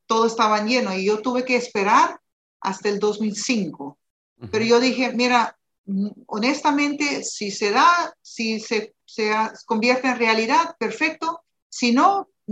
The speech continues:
Speaker 1: a mí no me afecta, o sea, no es que voy a trabajar con menos entusiasmo".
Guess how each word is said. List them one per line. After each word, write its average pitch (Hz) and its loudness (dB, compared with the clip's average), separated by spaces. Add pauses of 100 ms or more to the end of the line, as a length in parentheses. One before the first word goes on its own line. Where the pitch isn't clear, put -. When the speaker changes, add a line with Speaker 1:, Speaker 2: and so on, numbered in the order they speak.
(140)
Speaker 1:
a 214 0
mí 269 4
no 359 0
me 302 2
afecta, 233 0
o 185 -6
sea, 202 0
no 233 4
es 254 0
que 240 2
voy 214 2
a 240 0
trabajar 233 2
con 208 -2
menos 220 -2
entusiasmo". 202 -2